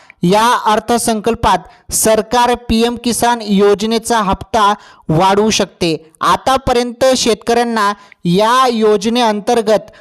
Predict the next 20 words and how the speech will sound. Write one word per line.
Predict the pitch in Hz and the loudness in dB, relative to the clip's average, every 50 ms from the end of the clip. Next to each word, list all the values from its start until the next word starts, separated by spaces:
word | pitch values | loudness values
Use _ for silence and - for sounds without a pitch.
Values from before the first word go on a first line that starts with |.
| - _ | -14 _
दरवर्षी | - 151 202 220 226 226 247 254 247 - - 262 269 262 | -4 0 2 2 4 4 4 2 2 0 0 -2 -2 -2
सहा | - - 240 220 220 240 | -2 -2 0 0 2 2
हजार | 254 214 226 254 247 | 2 2 2 0 0
रुपये | 240 240 247 254 | 0 0 -2 -2
मिळत | 240 240 240 247 240 | 0 0 0 0 0
होते. | 247 240 240 269 254 214 170 143 - _ _ _ _ _ - | 0 0 0 2 0 0 0 -2 -6 _ _ _ _ _ -2
आता | 175 196 - - 254 | -2 -2 0 0 0
ही | 247 240 262 262 | 0 0 0 0
रक्कम | 226 226 196 - - - - 277 262 240 226 220 - _ _ - | 0 0 -2 -2 -4 -2 0 0 0 0 -2 -6 -12 _ _ -4
वाढवून | 185 175 170 202 202 214 214 233 254 247 220 208 196 - _ _ _ _ | 0 0 2 2 2 2 2 2 2 2 0 0 -4 -8 _ _ _ _
आठ | - 180 190 214 254 254 277 | -2 0 0 2 0 2 0
हजार | 262 220 190 220 240 226 | 0 0 2 0 0 0
रुपये | 226 226 240 233 | 0 0 -2 -2
केली | 233 240 208 214 208 214 220 | -2 -2 -2 -2 0 0 0
जाऊ | 185 214 208 | 0 0 -2
शकते. | 196 - 208 - _ - 175 170 156 - - - _ _ _ - | -2 -2 -6 -8 _ -6 -4 -4 -4 -6 -8 -14 _ _ _ -6
कृषी, | - 226 247 - - - 269 277 285 285 285 _ _ _ _ _ _ - | -2 -2 -2 -2 -2 -2 -2 -2 -2 -4 -6 _ _ _ _ _ _ -2
अ, | 196 190 202 214 220 202 - - _ _ _ _ _ - 214 | 0 0 2 2 0 -2 -6 -16 _ _ _ _ _ -2 0
पशुपालन | 220 220 - 269 285 277 - 269 247 247 254 262 262 269 269 277 277 - _ _ _ - | 0 0 0 -2 -2 -2 0 0 0 2 2 2 0 0 -2 -6 -12 -16 _ _ _ -4
आणि | 165 190 226 240 247 269 262 | -2 -2 0 0 -2 -2 -4